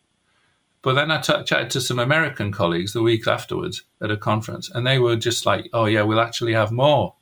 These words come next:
vehicles if they're autonomous because, you know, Mop and Pop will have one,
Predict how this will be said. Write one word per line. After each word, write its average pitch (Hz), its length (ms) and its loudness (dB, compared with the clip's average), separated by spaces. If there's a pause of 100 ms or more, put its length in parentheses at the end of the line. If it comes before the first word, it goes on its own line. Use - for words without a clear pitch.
(120)
vehicles 90 520 -2
if - 140 -6
they're 92 140 0
autonomous 92 480 -2
because, 98 600 0 (540)
you 113 80 -4
know, 98 240 0 (320)
Mop 151 280 2
and 143 160 2
Pop 156 280 0
will 92 140 0
have 80 240 2
one, 98 300 -2